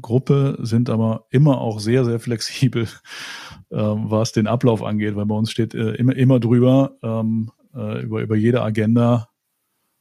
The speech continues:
die ist jetzt mal nicht fix, sondern die kann sich zu jeder Zeit einfach ändern, wenn wir sehen, wir müssen irgendwo anders abbiegen.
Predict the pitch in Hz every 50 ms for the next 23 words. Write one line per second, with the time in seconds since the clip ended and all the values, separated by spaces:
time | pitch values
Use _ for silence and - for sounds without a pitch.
0 | _ _ _ _ - - 101 101 - - 107 - - 110 107 - - 110 107 104
1 | 104 104 104 - _ - 123 107 113 120 123 - - - - 101 - - - -
2 | - - 107 98 101 101 98 101 101 - - 101 104 104 107 101 - - - 101
3 | 98 104 110 110 104 - - 101 101 107 107 - - 101 95 - 104 92 - 107
4 | 113 117 107 95 95 92 92 95 92 90 98 98 95 95 95 95 101 - - 104
5 | 98 98 98 - - 123 104 - - - - - 101 98